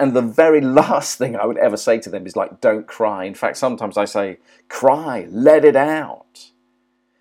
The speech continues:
So you can imagine perhaps thinking that the woman would respond and say, "Jesus, hold on. I'm burying my son. My life is over. I'm going to be destitute.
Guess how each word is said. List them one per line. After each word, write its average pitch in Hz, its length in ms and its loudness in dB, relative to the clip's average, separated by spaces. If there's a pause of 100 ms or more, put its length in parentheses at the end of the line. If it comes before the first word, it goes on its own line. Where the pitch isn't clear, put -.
(300)
So - 160 -6
you 147 160 -2
can 156 120 0
imagine 147 600 0
perhaps 110 580 -4
thinking 123 360 -8
that 90 160 -8 (200)
the 123 80 -4
woman 123 380 -2
would 113 160 -4
respond 135 340 0
and 120 80 -6
say, 110 120 -4
"Jesus, 113 360 -2
hold 120 200 2
on. 123 160 0 (720)
I'm 123 180 -2
burying 156 540 4
my 131 140 -2
son. 135 580 -6 (500)
My 135 200 2
life 143 420 2
is 127 120 -4
over. 135 360 0
I'm 113 180 -4
going 147 340 4
to 143 60 -10
be 135 140 -6
destitute. 127 840 -2